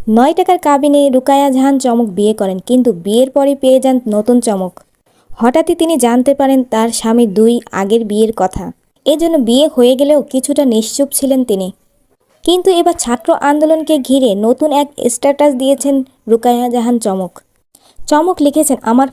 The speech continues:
Facebook থাকবে কিনা জানি না, তবে আমি রাস্তায় নামব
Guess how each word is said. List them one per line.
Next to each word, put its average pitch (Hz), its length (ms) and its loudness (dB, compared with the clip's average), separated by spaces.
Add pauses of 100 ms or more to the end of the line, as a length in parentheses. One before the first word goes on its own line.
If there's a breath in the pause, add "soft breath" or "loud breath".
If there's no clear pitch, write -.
Facebook 240 400 0
থাকবে 226 340 -2
কিনা 277 260 -2
জানি 202 280 -2
না, 175 140 -8 (340)
তবে 214 320 0
আমি 254 260 0
রাস্তায় 240 440 0
নামব 190 400 -2